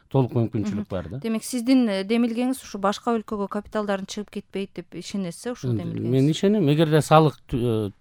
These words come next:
Speaker 1: э, системасы Кыргызстанда, э, С Н Г мамлекеттеринин арасында эң либералдуу салыктардын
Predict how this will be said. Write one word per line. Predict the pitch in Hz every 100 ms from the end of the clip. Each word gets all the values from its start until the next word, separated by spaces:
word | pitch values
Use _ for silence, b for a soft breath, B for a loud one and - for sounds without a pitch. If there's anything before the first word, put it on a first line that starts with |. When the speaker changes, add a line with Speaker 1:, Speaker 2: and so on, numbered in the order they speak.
| _ -
Speaker 1:
э, | 113 110 107 98
системасы | 151 - 165 147 123 123
Кыргызстанда, | 127 127 - 127 123 113 B B B -
э, | 107 110 101 101 135
С | 135
Н | 143
Г | 135
мамлекеттеринин | 135 131 123 120 - 120 117
арасында | 117 110 113 104
эң | 139 127
либералдуу | 127 131 123 123 110 107
салыктардын | - 117 - 110 104 101 101